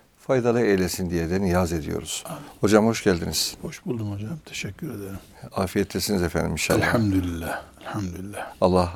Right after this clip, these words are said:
Speaker 1: afiyetle daim eylesin.
Speaker 2: Cemiyen hepimizi.
Speaker 1: Hocam bugün şöyle bir konu üzerinde konuşsak. İnsan evet ilimle yetişiyor ama ya da ilimle bir yol buluyor.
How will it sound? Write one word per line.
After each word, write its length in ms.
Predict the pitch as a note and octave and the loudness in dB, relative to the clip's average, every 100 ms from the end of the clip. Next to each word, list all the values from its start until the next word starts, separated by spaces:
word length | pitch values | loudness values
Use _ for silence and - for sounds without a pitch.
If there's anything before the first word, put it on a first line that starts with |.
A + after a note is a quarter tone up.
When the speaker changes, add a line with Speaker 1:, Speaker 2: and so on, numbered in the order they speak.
| - | 0
Speaker 1:
afiyetle 580 | F2 - D#2+ - E2 D2+ | 0 2 -2 2 -2 2
daim 300 | D2+ D#2 D2+ | 0 0 -2
eylesin. 420 | C#2+ C#2 - - - | -4 -4 -4 -6 -10
Speaker 2:
Cemiyen 500 | F#3+ F3+ C#3+ B2+ - | -6 -6 -6 -8 -8
hepimizi. 480 | - - - - - - - - | -12 -12 -16 -14 -16 -16 -20 -4
Speaker 1:
Hocam 340 | C3+ C3 B2 A#2 | 2 8 8 6
bugün 360 | B2+ B2+ A#2 - - - - - | 4 4 2 -4 -20 -20 -20 -12
şöyle 400 | - - A#2+ G#2 | -6 2 4 4
bir 220 | G2 F2+ - - | 2 -2 -6 0
konu 360 | G2 F#2+ F2+ - | 2 4 0 -4
üzerinde 460 | F#2+ G2 F2+ F2 F#2 | -2 2 4 4 0
konuşsak. 580 | - E2 - D#2 D2 - - _ - - - - _ - | 0 -2 0 0 -2 -6 -20 _ -20 -20 -20 -20 _ 0
İnsan 460 | B2+ B2+ C#3+ C3 - _ _ _ _ _ _ _ C#3 | 0 4 2 2 -6 _ _ _ _ _ _ _ 0
evet 460 | A2+ G2 - - - - | 0 0 -6 -12 -8 -2
ilimle 400 | A#2+ A#2+ F#2+ F2+ | 2 2 2 2
yetişiyor 520 | E2+ - - G2 A2 | 0 0 0 4 4
ama 280 | A#2+ C2+ B1 _ _ - _ | 4 0 -6 _ _ -20 _
ya 120 | A2+ F2+ | -2 -2
da 160 | E2 - | -4 -4
ilimle 480 | A#2+ A#2+ B2+ F2+ E2 | 0 4 6 4 2
bir 180 | E2+ D#2 _ - | 0 -2 _ -6
yol 320 | F#2 G2 F2 | 4 4 4
buluyor. 360 | D2+ D2 C#2+ | -2 -4 -6